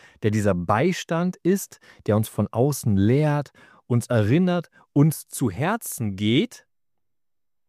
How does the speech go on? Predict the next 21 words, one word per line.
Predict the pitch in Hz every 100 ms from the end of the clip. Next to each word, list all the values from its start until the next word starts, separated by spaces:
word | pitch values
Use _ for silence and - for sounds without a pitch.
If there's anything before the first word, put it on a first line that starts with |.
| _ -
und | 147 151
dann | 143
dieses | 113 110 104 104
Wir, | 101 127 185 277 - _ _ _ _ _ _
eben | 104 92 85
Gott | 90 135 - -
und | 127 151
Jesus | 131 131 120
Christus, | 139 131 139 127
die | - 113 156 196 _
in | - 226 -
unserem | 180 180 165 135 127
Herzen | 107 131 143 - - 143
Wohnung | 110 104 185 247 160 92 85
nehmen, | 85 78 71 - _
sozusagen | 110 - 131 123 123 127 _ _ _ -
in | 214 247
uns | - 156 123
selbst | 135 175 208 -
ein | 135
Fundament | - 170 147 139 143 214 277